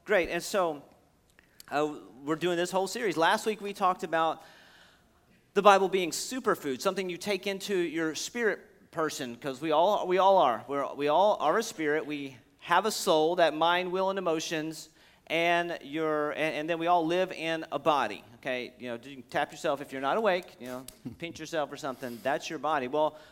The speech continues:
we need that spirit part of us to be healthy. And the Bible is, is actually, it's, just think of it like spiritual food or like lasagna that you can pull into your body and give you strength and energy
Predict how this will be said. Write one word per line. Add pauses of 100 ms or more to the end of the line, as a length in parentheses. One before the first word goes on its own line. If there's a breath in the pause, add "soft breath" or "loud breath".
we
need
that
spirit
part
of
us
to
be
healthy. (680 soft breath)
And
the
Bible
is,
is
actually, (160)
it's, (140)
just
think
of
it
like
spiritual
food
or
like
lasagna
that
you
can
pull
into
your
body
and
give
you
strength
and
energy